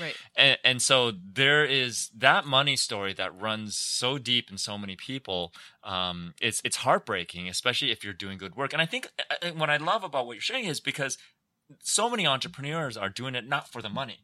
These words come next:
Speaker 2: They're doing it because they're trying to solve a particular problem for their
Speaker 1: Mm-hmm.
Speaker 2: audience.
Speaker 1: Mm-hmm.
Speaker 2: And then, of course, a lot of entrepreneurs are in that space. They come, at least the ones in my world anyway. I mean, I know there's entrepreneurs out there who don't care.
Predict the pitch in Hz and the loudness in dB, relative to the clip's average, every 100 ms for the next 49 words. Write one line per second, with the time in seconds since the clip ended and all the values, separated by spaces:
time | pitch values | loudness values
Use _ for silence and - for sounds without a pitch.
0 | - - 120 110 156 151 127 120 117 131 | -20 -12 -8 -4 -4 -2 -4 -4 -4 -4
1 | 131 - 110 107 107 - 110 104 95 95 | -2 -2 0 0 0 -4 -8 -8 -8 -8
2 | - 139 139 95 90 - 90 90 170 139 | -2 2 2 0 -12 -10 -8 -8 -6 -4
3 | 156 104 - - - 180 190 185 180 117 | -4 -6 -12 -12 -12 -12 -14 -6 4 6
4 | 110 107 113 113 107 - - - 117 - | 4 2 0 0 -4 -12 -12 -6 -4 4
5 | 147 117 104 - 107 107 113 117 113 - | 6 6 2 -6 0 2 4 2 0 -4
6 | 117 117 107 98 95 110 104 92 - - | -6 -4 -4 -4 -4 -4 -4 -6 -6 -8
7 | - 208 143 117 - - - - 117 113 | -2 -2 0 -2 -6 -10 -20 -14 -4 -4
8 | - 127 123 107 110 - 104 101 92 85 | 0 0 0 -2 -2 -2 -4 -8 -6 0
9 | 117 95 73 80 62 - 82 87 98 101 | 0 0 -10 -16 -20 -20 -16 -14 -10 -6
10 | 98 110 117 104 95 92 92 - 90 87 | 0 2 2 -2 -4 -6 -6 -14 -14 -10
11 | 85 85 80 101 104 - 73 - | -8 -8 -8 -6 -8 -10 -18 -20